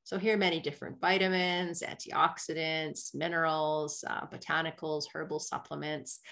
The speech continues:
um, even specific diets, uh, people have a lot of interest in. So those are the main areas that fall under the umbrella of integrative oncology.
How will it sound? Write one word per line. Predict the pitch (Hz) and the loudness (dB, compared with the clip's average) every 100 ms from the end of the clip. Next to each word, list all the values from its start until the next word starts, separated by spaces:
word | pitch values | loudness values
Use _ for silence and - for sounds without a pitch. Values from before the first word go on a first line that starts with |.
| - - | -20 -4
um, | 151 165 - | 0 0 2
even | 196 208 196 185 - | 2 2 2 0 0
specific | - - 175 170 170 123 - | -4 -2 0 0 -2 -6 -2
diets, | 127 131 127 82 - - - - | 2 2 0 -2 -4 -8 -8 -6
uh, | 82 - | -6 -4
people | - - 151 | -8 -8 -6
have | 156 143 | -4 -4
a | |
lot | 117 117 | -8 -8
of | - _ - | -12 _ -12
interest | 131 - - - | -10 -10 -12 -12
in. | - 131 - _ - - _ _ _ _ _ _ _ | -12 -14 -18 _ -16 -16 _ _ _ _ _ _ _
So | 196 | 0
those | 214 254 | 2 4
are | 294 | 2
the | 220 | 2
main | 180 165 170 | 2 2 -2
areas | - 151 151 147 147 151 - - - | 0 2 2 2 0 0 -2 -2 -2
that | 147 - | -2 0
fall | 156 147 | 0 2
under | 151 151 | 0 -4
the | 143 | -4
umbrella | 139 139 - 160 202 233 156 | -6 -2 -2 2 2 2 2
of | 160 147 | 0 -2
integrative | 147 - 143 143 143 | -8 -6 -4 -4 -4
oncology. | 147 - - 120 143 180 277 | -8 -8 -8 -8 -4 -4 -4